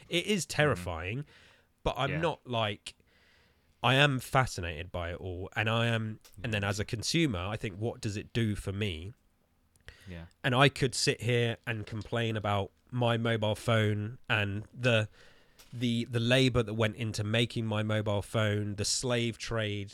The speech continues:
Speaker 1: that, you know, bring that for the minerals that go into the batteries and stuff like that.
Speaker 2: Mm-hmm.
Speaker 1: I would be a hypocrite, and we're all
Speaker 2: Yeah.
Speaker 1: hypocrites in that sense.
Speaker 2: Yeah.
Speaker 1: But,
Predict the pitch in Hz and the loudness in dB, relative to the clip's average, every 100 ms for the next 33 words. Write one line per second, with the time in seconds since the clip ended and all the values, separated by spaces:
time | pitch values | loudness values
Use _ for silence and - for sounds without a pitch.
0 | - 101 95 127 107 98 98 120 160 143 | -8 -8 -6 -4 0 0 0 -6 -12 -14
1 | - 131 117 117 120 117 - 113 107 _ | -2 0 2 -2 -6 -8 -6 -4 -4 _
2 | - 170 127 120 117 110 107 117 107 113 | -20 -6 0 2 2 2 2 -2 0 0
3 | 110 104 110 - 117 - - 113 104 104 | 0 -2 -4 0 0 0 -6 -2 0 -2
4 | 101 101 - 98 - 101 90 101 98 85 | -4 -6 -4 -4 -2 -4 -2 -2 -2 -4
5 | 85 82 90 107 - - 170 190 170 226 | -10 -10 -10 -12 -10 4 6 6 4 6
6 | 170 202 - 139 - 82 - 143 151 180 | 8 6 4 -2 -6 -8 -2 0 6 8
7 | 220 196 107 123 104 90 87 - 113 104 | 8 6 2 -2 -4 -4 -6 -2 -2 -2
8 | 95 - - 87 80 113 147 139 | -4 -4 -2 -2 -4 0 0 0